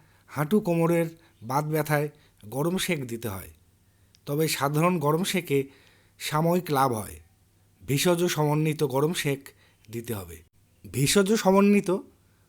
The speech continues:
হট কম্প্রেস বা গরম সেঁকের জন্য আয়ুর্বেদিক পটলি অনলাইনে পাবেন,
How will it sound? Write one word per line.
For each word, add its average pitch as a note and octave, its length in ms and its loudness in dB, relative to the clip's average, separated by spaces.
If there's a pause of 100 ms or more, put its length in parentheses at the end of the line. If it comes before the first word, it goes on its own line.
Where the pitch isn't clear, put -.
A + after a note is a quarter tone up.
(560)
হট F3 320 2
কম্প্রেস D#3 480 2
বা D3 180 4 (520)
গরম C#3 380 0
সেঁকের E3 380 0
জন্য C#3 260 2 (180)
আয়ুর্বেদিক D#3 580 0 (180)
পটলি D#3+ 420 -2 (580)
অনলাইনে E3+ 520 2
পাবেন, A#2+ 320 -2